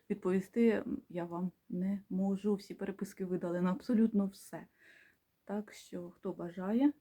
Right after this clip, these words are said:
ці кашпо ще є. Плюс щойно закінчила ось такі в стилі він-,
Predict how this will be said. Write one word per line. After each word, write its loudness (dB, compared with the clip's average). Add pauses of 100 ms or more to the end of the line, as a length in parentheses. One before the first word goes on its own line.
ці -12
кашпо -14 (120)
ще -8
є. -6 (340)
Плюс -2 (100)
щойно 2
закінчила -2 (120)
ось -8
такі -4
в -4
стилі 0
він-, 4